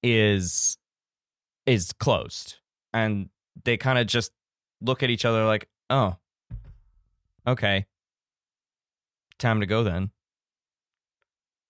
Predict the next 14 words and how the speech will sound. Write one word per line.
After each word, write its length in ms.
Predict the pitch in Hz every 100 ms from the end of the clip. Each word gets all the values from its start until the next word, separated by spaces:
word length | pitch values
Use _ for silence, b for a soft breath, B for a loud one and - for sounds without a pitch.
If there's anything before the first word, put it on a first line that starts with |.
| _ _ _ _ _
And, 520 | 190 196 190 190 185 180
uh, 180 | 156 165
you, 140 | 160 165
we 120 | 175
get 160 | 165 175
a 40 |
little 200 | 175 170
bit 140 | 160
of 80 | 160
a 80 | 147
scrawl 600 | 143 - 143 143 143 143
at 140 | 135 -
the 160 | 127
end 420 | 123 117 117 110